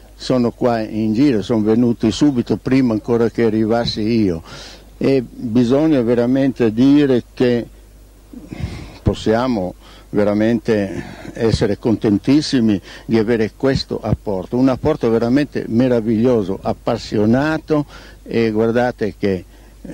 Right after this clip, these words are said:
il lavoro ce n'è, e ce n'è tantissimo, e loro solo la passione, son contenti così, siamo contenti noi, anche se poi qualcuno,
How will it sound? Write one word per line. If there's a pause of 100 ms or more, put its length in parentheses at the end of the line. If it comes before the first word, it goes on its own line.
il
lavoro
ce
n'è,
e
ce
n'è
tantissimo, (420)
e (720)
loro
solo
la
passione,
son
contenti
così,
siamo
contenti
noi, (340)
anche
se
poi
qualcuno,